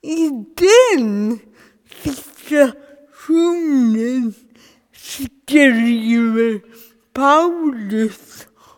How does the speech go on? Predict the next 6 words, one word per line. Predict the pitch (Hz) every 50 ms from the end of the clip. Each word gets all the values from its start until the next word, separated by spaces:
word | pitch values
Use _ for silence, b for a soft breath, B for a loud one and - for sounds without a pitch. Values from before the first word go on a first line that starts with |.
| b b b
om | - 226 311 302 285 254 226 214 175 - B B B B B B -
kärleken, | - - - 302 349 277 262 247 226 214 214 - 214 208 214 247 277 294 294 339 302 - - - _ - _ _ _ _ _ _ _ _ - 240 247 226 127 127 180 247 196 - - _ _ _ _ _ _ _ _ _ _ _ _ _ _ _ _ _ _ _ _ _ _ - - _ - b b b b b b b b b _ _ _ _ _ _ _ _ _ _ _ _ _ _
om | - - 320 339 330 320 294 254 - B B B B B B B
vägen | - 202 185 180 190 220 269 302 339 370 403 403 427 427 403 349 294 247 254 247 269 269 277 277 269 277 269 240 - - _ _ b b b b b b b _ _
vi | - 311 330 339 339 339 330 311 294 285 -
ska | - - - - _ _ _ - 294 285 262